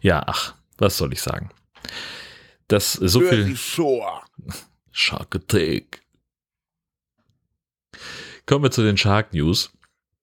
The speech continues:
Speaker 1: Wie sich herausstellt, äh, gibt es im kommenden Jahr einen Baby Shark Film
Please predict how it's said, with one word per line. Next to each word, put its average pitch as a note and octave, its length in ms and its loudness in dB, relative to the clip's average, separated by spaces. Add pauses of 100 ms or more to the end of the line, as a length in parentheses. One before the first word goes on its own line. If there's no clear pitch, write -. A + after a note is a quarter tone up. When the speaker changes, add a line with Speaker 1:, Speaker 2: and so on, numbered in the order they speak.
(540)
Speaker 1:
Wie F#2+ 140 2
sich A2 160 2
herausstellt, F2+ 800 2
äh, F2+ 160 2
gibt G2+ 320 -4
es G#2+ 280 0
im F2+ 400 -2 (140)
kommenden G#2 400 2
Jahr B2 420 0
einen G2 420 2
Baby A#2 300 2
Shark D2 480 -2 (180)
Film D2+ 460 -2